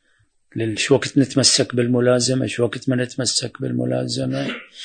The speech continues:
لا يختص بالقضايا المثبتة، بل يشمل القضايا المنفية. فمثلا كبرى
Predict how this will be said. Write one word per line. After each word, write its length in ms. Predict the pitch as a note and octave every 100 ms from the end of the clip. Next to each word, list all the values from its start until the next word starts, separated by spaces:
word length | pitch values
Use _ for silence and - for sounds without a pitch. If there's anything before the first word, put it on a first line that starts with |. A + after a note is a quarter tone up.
| - -
لا 180 | C3+ D#3+
يختص 560 | A3 G3+ - D3+ - -
بالقضايا 640 | B2 A#2 - A2+ A2 G#2+
المثبتة، 720 | G#2 G#2 G2 A2 F#2 - - - _ - - - -
بل 260 | A#2+ A2
يشمل 360 | D#3+ D#3+ E3 D#3+
القضايا 580 | D3+ - B2 B2+ D3 D3+
المنفية. 840 | C#3+ A#2 G2+ - B2 C3+ G2 C#2+
فمثلا 640 | - A#2+ C3+ - C#3+ C#3 -
كبرى 520 | - D#3 D3+ D#3 D3